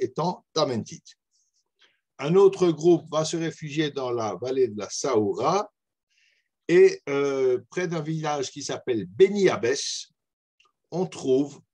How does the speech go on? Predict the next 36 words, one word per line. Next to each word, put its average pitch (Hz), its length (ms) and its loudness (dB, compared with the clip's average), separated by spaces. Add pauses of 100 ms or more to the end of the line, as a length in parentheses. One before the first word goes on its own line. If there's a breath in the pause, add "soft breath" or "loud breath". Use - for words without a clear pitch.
alors 113 260 -4
Beni 156 320 0
Abbès, 131 640 0 (1600 soft breath)
écoutez, - 260 -6
c'est - 120 -6
un 135 80 -4
tout 175 180 -4
petit 160 180 -8
village, 143 420 4
je 127 80 2
vais 123 80 2
pas 151 140 2
vous 139 120 -6
le 131 80 -8
montrer, 143 500 0
c'est 120 180 -4
un 117 140 -6
peu 113 140 -8
compliqué, 110 520 -10
c'est 135 80 -12
un 139 80 -10
petit - 200 -6
village, 113 480 -4
mais 151 280 -4 (440 soft breath)
ce - 80 -12
qui 160 60 -2
est 156 120 -2
intéressant, 160 500 0
c'est 175 160 -4
qu'on 160 140 -10
trouve 185 200 0
là-bas 160 360 -2
un 143 140 -8
ancien 175 280 -6
cimetière 120 460 -6
juif, 92 440 -10